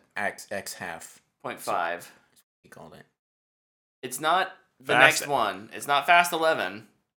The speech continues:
Speaker 3: No, it's Fast X Part Two.
Speaker 2: Okay.
Speaker 3: 'Cause that, we just got Fast X Part
Speaker 2: It just,
Speaker 3: One.
Speaker 2: he was giving me real spin-off, way more like spin-off
Speaker 3: Oh, yeah.
Speaker 2: vibes than, like,
Speaker 3: Yeah, he
Speaker 2: mainline. But it's not Hobbs and Shaw, but it's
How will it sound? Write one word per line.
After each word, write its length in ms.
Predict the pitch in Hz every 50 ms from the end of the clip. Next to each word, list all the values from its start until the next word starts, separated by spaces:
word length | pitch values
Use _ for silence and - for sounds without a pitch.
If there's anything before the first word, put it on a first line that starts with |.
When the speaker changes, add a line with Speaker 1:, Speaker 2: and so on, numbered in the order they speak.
| _
Speaker 3:
No, 180 | - 135 139 127
it's 180 | 110 107 - -
Fast 440 | - 127 123 131 147 147 143 - -
X 500 | 120 123 123 123 - - - - - - _ _ _
Part 280 | - - 131 - - -
Two. 320 | - 170 139 95 87 - - _ _ _ _ _ -
Speaker 2:
Okay. 380 | 123 123 123 120 76 - 135 135 _ _ _ _ _ _ _ _ _ _ _ _ _ _ _ _ _ _ _ _ _ _ _ -
Speaker 3:
'Cause 120 | 120 113 117
that, 260 | 120 - - - - -
we 160 | 131 123 120
just 220 | 117 127 127 -
got 160 | - 110 113
Fast 340 | - - 117 113 113 - -
X 160 | 117 113 113
Part 220 | - - - 117 123
Speaker 2:
It 100 | 165 -
just, 200 | 180 208 208 190
Speaker 3:
One. 80 | 196
Speaker 2:
he 100 | 233 247
was 220 | 262 262 262 220 185
giving 280 | 180 185 185 175 170 165
me 100 | 156 143
real 260 | 139 135 143 143 139
spin-off, 540 | 135 - - - 127 113 107 101 98 104 - - - 90 107 131
way 200 | 180 226 226 208
more 220 | 190 185 175 170 156
like 200 | 131 123 120 117
spin-off 300 | - - 139 135 127 175
Speaker 3:
Oh, 140 | 220 220 170
yeah. 340 | 139 113 113 - 175 139 98
Speaker 2:
vibes 100 | 87 95 107
than, 200 | 117 110 110 110
like, 360 | 107 107 107 104 104 104 -
Speaker 3:
Yeah, 220 | 123 139 131 104 113
he 160 | 127 127 127
Speaker 2:
mainline. 680 | 123 123 120 120 117 117 113 113 110 110 107 107 107 104
But 100 | 104 160
it's 120 | 180 175 -
not 180 | 240 247 254
Hobbs 240 | 277 254 254 247 220
and 100 | 208 190
Shaw, 560 | 196 202 175 135 117 107 107 101 98 98 98 - - -
but 220 | - - 117 123 123
it's 560 | 123 117 117 - - - - - - - -